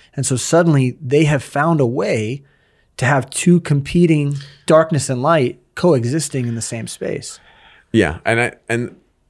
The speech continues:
Speaker 2: and that c-, that could be bad.
Speaker 1: Mm-hmm.
Speaker 2: At the same time, I think we have to be careful, because can you ever have a close enough walk with God? Can you ever have,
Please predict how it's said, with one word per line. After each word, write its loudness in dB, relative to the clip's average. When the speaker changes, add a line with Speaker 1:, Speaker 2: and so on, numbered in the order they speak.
Speaker 2:
and -4
that -2
c-, -14
that -2
could -10
be -2
bad. -2
Speaker 1:
Mm-hmm. 0
Speaker 2:
At -2
the -2
same 0
time, -2
I -2
think -4
we -4
have -6
to -6
be -6
careful, -4
because -2
can 2
you 0
ever 0
have -4
a -2
close -2
enough -2
walk -2
with -6
God? -4
Can -2
you -2
ever -4
have, -4